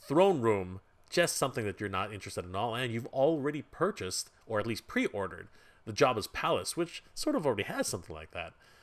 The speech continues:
and you're willing to leave this one behind? Guys, leave those comments in the comment section below. If you enjoyed this episode, guys, please do leave me a like. It really does help me out. And if you're in a position to help out the channel, guys, please consider checking out my Patreon page. It's Mega J Retro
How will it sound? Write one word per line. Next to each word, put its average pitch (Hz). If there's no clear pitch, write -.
and 104
you're 107
willing 117
to -
leave 117
this 110
one 92
behind? 110
Guys, 117
leave 156
those -
comments 185
in 139
the 127
comment 139
section 127
below. 127
If 147
you 202
enjoyed 196
this 185
episode, 156
guys, 147
please 156
do 117
leave 107
me 101
a 95
like. 98
It 98
really 98
does 92
help 92
me 92
out. 87
And 160
if -
you're 139
in 123
a -
position 123
to 113
help 113
out 120
the 117
channel, 113
guys, 107
please 156
consider 92
checking 87
out 82
my 80
Patreon 113
page. 104
It's 143
Mega 90
J 82
Retro 80